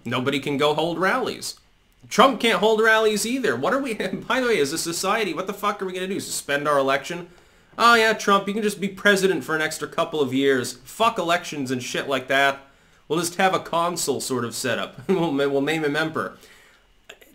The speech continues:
I, I don't even know ex-, exactly at this point what we're going to do if things aren't locked down, uh, more readily with regards to the pandemic. That being said, though, the Bernie babies, I hope that they succeed. I actually hope that the Me Too campaign against Biden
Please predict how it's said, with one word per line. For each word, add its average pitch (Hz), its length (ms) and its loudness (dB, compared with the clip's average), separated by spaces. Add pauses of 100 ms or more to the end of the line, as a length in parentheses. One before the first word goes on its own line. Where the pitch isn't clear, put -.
(120)
I, 165 320 -2
I - 20 4
don't 240 180 4
even 190 220 0
know 180 180 4
ex-, 151 200 -2
exactly 156 680 0
at 131 80 -2
this 151 160 -4
point 143 360 -2
what 135 200 -4
we're 139 100 0
going 131 320 -2
to 127 100 -8
do 127 460 0 (840)
if 117 160 -8
things 127 340 -2
aren't 120 220 -2
locked 123 320 -2
down, 143 480 0
uh, 95 180 -10
more 107 240 -4
readily 113 440 -4
with 101 160 -10
regards 107 500 -6
to 120 80 -14
the 107 100 -10
pandemic. 110 600 -6 (560)
That 185 180 0
being 196 240 4
said, 247 340 0
though, 143 160 4
the 127 120 0
Bernie 196 320 2
babies, 156 400 -2
I 139 80 4
hope 202 260 -2
that 196 140 0
they 147 120 0
succeed. 139 540 -4
I 147 140 4
actually 240 460 0
hope 175 320 -2
that 147 140 -6
the 135 160 -2
Me 147 240 0
Too 175 240 -6
campaign 147 480 -2
against 127 360 -2
Biden 123 460 0